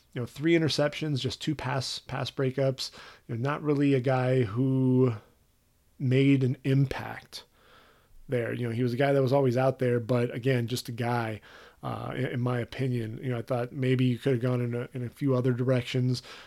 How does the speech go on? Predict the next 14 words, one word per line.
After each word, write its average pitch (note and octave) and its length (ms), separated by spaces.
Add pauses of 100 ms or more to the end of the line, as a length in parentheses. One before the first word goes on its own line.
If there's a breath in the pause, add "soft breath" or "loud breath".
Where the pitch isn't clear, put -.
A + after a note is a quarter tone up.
(140 loud breath)
Um, A2 580
you C#3 60
know, A#2+ 80
I A#2+ 60
think A#2+ 180
he's A2+ 140
gonna B2 160
have A#2+ 160
a - 20
hard B2 240
time A#2+ 180
making A#2+ 240
the C3 60
roster. B2+ 520